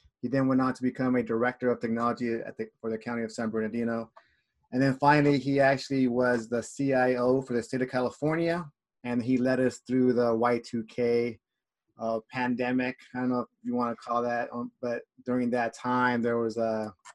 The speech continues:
definitely a lot of nervousness as we approached the year two thousand, and he led, uh, the state through that, which was awesome. And since then, you know, Eli has really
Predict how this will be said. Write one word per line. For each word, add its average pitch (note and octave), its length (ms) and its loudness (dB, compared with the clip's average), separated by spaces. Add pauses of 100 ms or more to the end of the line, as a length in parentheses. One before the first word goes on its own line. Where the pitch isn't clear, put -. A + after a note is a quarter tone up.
definitely A2+ 280 -6
a G#2+ 60 -2
lot G#2+ 200 -4
of G#2+ 140 -6 (500)
nervousness A#2 640 0
as A2 140 -4
we A2 100 -2
approached A2 360 -6
the A2+ 60 -4
year A2 140 0
two A2 160 -8
thousand, G#2+ 420 -4 (520)
and A2+ 140 -6
he A#2+ 100 0
led, A#2+ 300 2 (120)
uh, A#2 300 -4
the A2 100 -4
state C#3+ 460 2
through A#2 160 -2
that, G#2 240 -8
which G#2 140 -20
was G#2 100 -10
awesome. A2 420 -8 (960)
And B2 100 -4
since F#3+ 240 0
then, C#3 200 4
you C#3 80 4
know, C3 160 2
Eli C3 260 4
has A#2+ 140 -2
really B2 340 2